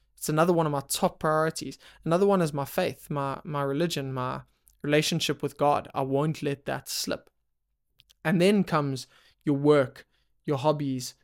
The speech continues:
it becomes music, it becomes all these things. And you can list all these things that you love, and all of a sudden you realize that scrolling through Instagram is, like, level thirty-three on your list,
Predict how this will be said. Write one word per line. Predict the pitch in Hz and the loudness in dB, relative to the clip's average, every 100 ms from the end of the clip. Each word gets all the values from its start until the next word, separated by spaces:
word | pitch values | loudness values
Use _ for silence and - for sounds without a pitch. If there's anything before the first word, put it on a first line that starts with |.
| _ | _
it | - | -18
becomes | 127 160 151 - | -6 -4 -4 -4
music, | 151 165 156 147 139 | -2 0 2 0 -2
it | 143 | -8
becomes | - - 139 139 139 - | -8 -8 -6 -6 -10 -4
all | 170 | -2
these | 156 151 - | -2 -2 -2
things. | 147 151 | -4 -4
And | |
you | 143 | -4
can | 160 147 139 - | -4 -4 -6 -8
list | 143 147 208 - - - _ _ _ _ _ - | -2 2 2 2 -4 -10 _ _ _ _ _ -2
all | 165 | 2
these | 170 165 | 2 2
things | 165 156 | 0 0
that | 147 | -2
you | 147 | 2
love, | 175 160 | 2 2
and | 156 | 2
all | 190 | 2
of | 170 | 2
a | |
sudden | - 185 | 2 2
you | 170 151 | 2 2
realize | 165 165 151 | 2 4 2
that | 143 | 0
scrolling | 131 - 180 180 180 | -4 0 4 4 4
through | - - - | -2 -8 -4
Instagram | 170 180 151 135 131 131 | -2 -2 -2 -2 -2 -4
is, | 131 | -4
like, | 139 135 - _ _ _ _ - | -2 -4 -8 _ _ _ _ -2
level | 151 160 165 160 | 2 4 4 0
thirty-three | - 185 170 160 - - 190 190 156 139 | 2 2 2 0 -2 -6 0 2 2 -2
on | 135 139 | -4 -4
your | 139 139 | -4 -2
list, | 139 - - | -2 -2 -8